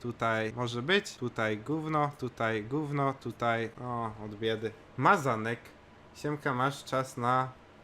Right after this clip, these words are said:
czy mam jakieś tajne taktyki na Kaszkapa? No to tutaj nie ma tajnych taktyk. E, no nie było, po prostu trzeba, no nie, nie trafiać na debili. O, to jest taktyka. Jak się uda ci unikać debili, to po prostu masz szansę dużo punktów zrobić. Napajo-,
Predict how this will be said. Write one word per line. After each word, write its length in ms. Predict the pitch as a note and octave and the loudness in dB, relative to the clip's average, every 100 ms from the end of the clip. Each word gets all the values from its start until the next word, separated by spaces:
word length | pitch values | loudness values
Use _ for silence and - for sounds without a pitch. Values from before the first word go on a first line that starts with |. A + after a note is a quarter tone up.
| - | -14
czy 120 | - | -2
mam 160 | C3+ C#3+ | 2 4
jakieś 300 | C#3 C#3+ C#3 | 2 0 -2
tajne 340 | - C#3+ C#3+ | 0 2 2
taktyki 500 | C#3+ C#3 - - - | 2 -2 -4 -10 -2
na 360 | C3+ C3+ C3 C3 - - - | 0 4 4 2 -4 -12 -2
Kaszkapa? 600 | C#3+ - C3+ C3 D3+ C#3+ | 0 2 0 4 6 6
No 120 | C#3 | 2
to 140 | C#3 | -2
tutaj 300 | B2+ - D3 | -6 -2 0
nie 120 | D3+ | 2
ma 140 | C#3+ C3+ | 2 0
tajnych 420 | C3+ B2 A#2+ A#2+ | 0 -2 -4 -4
taktyk. 440 | A#2+ A2 - A2 - A#2+ | -4 -4 -6 -8 -4 -4
E, 120 | A#2 - | -4 -4
no 100 | A#2 | -2
nie 180 | C3 B2 | 0 2
było, 240 | C#3+ A#2+ | 2 2
po 100 | C3+ | 0
prostu 440 | D3 D#3+ D3+ D#3 D3 | 4 4 4 0 0
trzeba, 640 | - C#3+ C#3 C#3 C#3 C3 | 0 4 8 10 10 8
no 80 | D#3+ | 2
nie, 160 | F#3+ G3 - | 4 4 6
nie 200 | D#3+ F#3+ | 6 8
trafiać 440 | F#3 F#3+ F#3 - | 12 12 12 12
na 120 | E3+ | 12
debili. 460 | E3 D#3+ C#3 A2 A#2 | 12 12 12 12 12
O, 260 | C#3 A2 - | 10 10 6
to 80 | D#3 | 6
jest 180 | C#3+ - | 6 4
taktyka. 500 | B2+ - A#2 G#2+ G#2 - - | 0 0 -2 -2 -4 -8 -4
Jak 160 | B2+ B2+ | 0 2
się 180 | - D#3+ | 4 6
uda 260 | F3+ F3+ | 8 8
ci 180 | E3+ - | 6 4
unikać 480 | D#3 F3+ G3 D#3+ C3 | 4 6 6 4 6
debili, 540 | C#3 C3 C#3 F3 B3+ - | 4 6 6 6 4 4
to 160 | C#3+ | 4
po 140 | C#3 C#3+ | 4 6
prostu 640 | D3+ D3+ - E3 E3 E3+ E3 | 6 6 6 4 6 6 6
masz 260 | D#3+ D3 - | 4 4 4
szansę 300 | D3+ C#3+ D3 | 4 4 0
dużo 260 | D3 C#3+ | 2 2
punktów 440 | C#3 C3+ B2+ A#2+ A2+ | 2 0 0 -2 0
zrobić. 340 | A2 A#2 A#2+ | 2 2 2
Napajo-, 460 | C3 - C#3 C#3 | 0 2 4 4